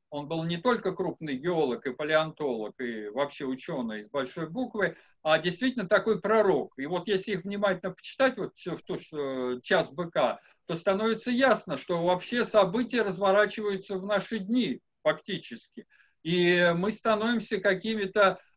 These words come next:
а, в общем-то, заложниками определенного дуального подхода. Либо мы вниз пойдем щас, либо вверх.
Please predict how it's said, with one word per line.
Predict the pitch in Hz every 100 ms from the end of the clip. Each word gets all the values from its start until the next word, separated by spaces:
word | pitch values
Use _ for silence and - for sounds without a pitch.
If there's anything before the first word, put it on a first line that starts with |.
| -
а, | 160 165
в | 196
общем-то, | 185 - 190 170 185
заложниками | 196 190 226 226 214 190 214 190
определенного | 185 170 190 165 190 214 214 202 180 165
дуального | 190 202 202 190 185
подхода. | 208 202 208 147 120
Либо | 170 208 202
мы | 196 185
вниз | 190 254 294
пойдем | - 196 160 135 135 117
щас, | 147 123 -
либо | 170 208 247
вверх. | 190 175 151 123